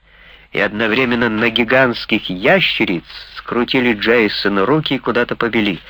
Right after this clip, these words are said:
Они прошли через анфиладу каких-то мрачных помещений и вступили в круглый зал необъятных размеров.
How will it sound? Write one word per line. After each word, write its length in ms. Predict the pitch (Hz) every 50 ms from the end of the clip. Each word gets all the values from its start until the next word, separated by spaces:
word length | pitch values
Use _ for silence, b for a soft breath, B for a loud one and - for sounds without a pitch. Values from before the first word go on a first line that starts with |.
| B B B B B
Они 180 | 104 110 -
прошли 380 | - - 110 - - 123 120 104
через 340 | - - 113 117 101 - - -
анфиладу 540 | 131 110 98 - 101 107 120 117 107 104 90
каких-то 420 | - 98 - - 104 - - 101
мрачных 520 | 101 101 120 123 - - - 98 - -
помещений 720 | - 90 90 87 82 - - - 156 175 185 185 185 160 B B B B B B
и 100 | 127 127
вступили 460 | 113 - - - - - - 151 143
в 100 | 135 -
круглый 440 | - - 143 160 143 123 127 127 117
зал 300 | 98 98 127 143 139 127
необъятных 680 | 117 123 117 104 98 95 120 131 - - 123 117 - -
размеров. 760 | - 117 104 92 - 98 104 113 98 85 76 - - -